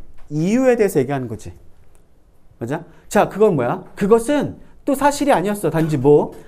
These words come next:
의식적인 레벨에서만 그런 건 아니었어. 우리는 알아. 뭐 때문에? 대상자들이 와인의 맛을 평가할 때, 맛을 시험, 시음할 때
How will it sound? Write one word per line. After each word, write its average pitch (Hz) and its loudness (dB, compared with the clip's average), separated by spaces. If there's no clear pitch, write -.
의식적인 254 -2
레벨에서만 320 0
그런 170 -6
건 170 -6
아니었어. 123 -10
우리는 120 -4
알아. 110 -6
뭐 117 -8
때문에? 151 -4
대상자들이 156 0
와인의 180 2
맛을 170 -2
평가할 214 -2
때, 139 2
맛을 120 2
시험, 226 0
시음할 240 -2
때 175 2